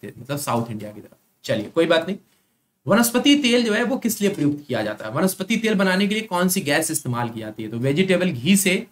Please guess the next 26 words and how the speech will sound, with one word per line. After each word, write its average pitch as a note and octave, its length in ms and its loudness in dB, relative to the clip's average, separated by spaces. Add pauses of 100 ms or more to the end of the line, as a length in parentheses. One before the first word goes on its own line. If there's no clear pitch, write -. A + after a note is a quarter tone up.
(240)
vegetable D#3+ 420 -2
घी E3+ 400 0
से F#3 520 0
अगर D3 160 -2
आपको, D#3 840 -2 (280)
आ, B2 340 2 (640)
कौन E3 240 4
सी F3+ 140 0
गैस C#3+ 340 2
का D#3+ 80 -2
इस्तेमाल D3+ 380 -2
करोगे D#3+ 500 0 (340)
और B2+ 240 0
यहाँ D3 240 0
पर D3+ 80 0
कैटलिस्ट D#3+ 520 -2
के D3+ 80 -4
रूप D3 180 2
में D#3 100 0
निकल C#3+ 300 0
का D#3+ 80 0
इस्तेमाल D3 340 -2
करते D3+ 300 -2
हैं G3 80 4
कि G#3 80 0
vegetable E3+ 580 0